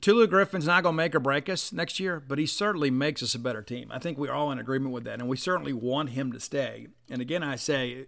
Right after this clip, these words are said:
if you want him to stay, going out on social media and being critical of him doesn't help that effort.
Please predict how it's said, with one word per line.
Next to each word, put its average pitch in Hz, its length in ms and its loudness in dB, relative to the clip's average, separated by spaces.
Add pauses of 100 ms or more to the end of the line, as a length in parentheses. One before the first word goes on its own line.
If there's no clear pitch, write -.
if 131 120 -10
you 135 120 2
want 156 300 -2
him 143 240 0
to 120 60 -6
stay, 117 460 -2
going 139 300 0
out 147 160 0
on 131 100 -2
social 143 380 -2
media 123 420 0
and 117 100 -6
being 123 200 0
critical 135 420 -2
of 120 80 -6
him 117 260 -8 (280)
doesn't 135 320 0
help 117 260 -6
that 110 160 -8
effort. - 400 -12